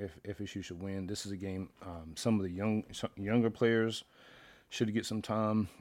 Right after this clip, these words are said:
uh, in conference play as they prepare, um, for the season later on. Um, so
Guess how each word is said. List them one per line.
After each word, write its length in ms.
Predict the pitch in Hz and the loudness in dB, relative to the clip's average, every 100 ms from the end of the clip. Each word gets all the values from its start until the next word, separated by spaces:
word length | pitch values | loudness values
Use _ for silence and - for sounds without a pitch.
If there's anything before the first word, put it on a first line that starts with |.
| - | -4
uh, 140 | 95 90 | -4 -2
in 100 | 104 | -2
conference 400 | - 110 92 - | 0 -2 -2 -4
play 360 | - 104 101 - 107 | -2 0 -2 -8 -10
as 120 | 95 | -4
they 100 | 107 | -4
prepare, 760 | - 98 110 104 101 98 92 | -4 -6 -2 2 2 2 -2
um, 420 | 101 92 90 87 80 | -4 -2 -4 -6 -8
for 220 | - 101 | -6 -4
the 80 | 92 | -4
season 400 | - 104 95 92 | -4 -4 -2 -2
later 280 | 95 95 92 | -2 -4 -4
on. 300 | 95 95 92 - - - - - 92 | -2 -2 -4 -12 -20 -20 -20 -12 -6
Um, 360 | 90 85 90 | -6 -6 -8
so 320 | - 90 87 | -6 -6 -6